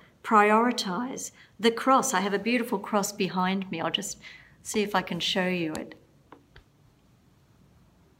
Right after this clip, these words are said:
Let's prioritise the cross and the Lord Jesus Christ, by whom we enjoy this wonderful peace with God, the peace that passes all understanding, by whom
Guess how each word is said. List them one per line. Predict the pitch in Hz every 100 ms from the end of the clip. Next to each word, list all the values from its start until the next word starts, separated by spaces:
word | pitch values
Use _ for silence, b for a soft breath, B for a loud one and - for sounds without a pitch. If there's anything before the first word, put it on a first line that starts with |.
| _ _ _ - - _ _ _ B B B B -
Let's | 196 -
prioritise | - 220 220 233 233 208 180 175 -
the |
cross | - - 226 220 220 - - - b b b -
and | 196 202
the |
Lord | 214 233 262 277 277
Jesus | 247 240 233 226
Christ, | - - 185 156 160 - - B B B
by | 185 196 208
whom | 208 262 269 269
we | 254 240 226
enjoy | 208 - 180 170 - - B B B -
this | 180 -
wonderful | 202 202 202 202
peace | - - 220 214 -
with | 202 208
God, | 175 160
the | 202
peace | - 226 226 -
that | 208 -
passes | 214 208 208 202
all | - 220 233
understanding, | 220 214 208 - 170 160 156
by | 190 214
whom | 208 254 262 262